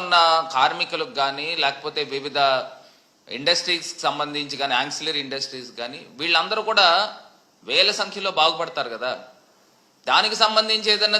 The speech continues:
తీసుకొస్తున్నారంటే అదేం కనబడట్లా. ఇవాళ నేను క్లియర్గా చెప్తా ఉన్నా, ఇప్పుడు గతంలో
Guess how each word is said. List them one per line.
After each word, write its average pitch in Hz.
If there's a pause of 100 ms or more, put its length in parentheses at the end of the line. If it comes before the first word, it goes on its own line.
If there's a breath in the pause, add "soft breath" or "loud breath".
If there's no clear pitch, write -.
తీసుకొస్తున్నారంటే 190
అదేం 170
కనబడట్లా. 151 (1120)
ఇవాళ 202 (920)
నేను 190
క్లియర్గా 208
చెప్తా 185 (100)
ఉన్నా, 117 (420)
ఇప్పుడు 135 (120)
గతంలో 175